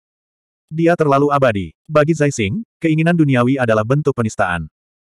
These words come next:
Ini juga alasan mengapa Qin Chuan tidak pernah bisa mengambil langkah itu. Bisa bergaul seperti ini sudah yang terbaik yang bisa dia lakukan. Setiap saat, dia ingin menggunakan alasan bahwa dia adalah wanita,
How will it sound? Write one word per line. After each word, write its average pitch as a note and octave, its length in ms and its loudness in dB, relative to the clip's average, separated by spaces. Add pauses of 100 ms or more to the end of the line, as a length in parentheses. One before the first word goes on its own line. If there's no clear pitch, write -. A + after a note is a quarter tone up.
(500)
Ini E3+ 240 -2
juga D3+ 240 2
alasan C#3+ 320 0
mengapa C3 240 0
Qin B2+ 160 -2
Chuan B2+ 160 2
tidak B2 240 -2
pernah C3 160 -2
bisa C3 320 -2
mengambil B2+ 400 2
langkah A2+ 240 -2
itu. F#2+ 240 -6 (320)
Bisa D#3+ 240 -2
bergaul D3+ 400 2
seperti C#3 320 -2
ini C3+ 160 0
sudah B2 240 0
yang B2 160 -2
terbaik B2+ 320 0
yang C3+ 160 0
bisa C3 320 -2
dia A#2+ 160 -2
lakukan. G#2 480 -2 (1120)
Setiap D#3 400 0
saat, B2 240 0 (240)
dia D#3+ 160 2
ingin E3+ 160 0
menggunakan C3+ 400 0
alasan A#2 320 0
bahwa G#2+ 240 2
dia A#2+ 160 -2
adalah A2 240 2
wanita, B2+ 400 0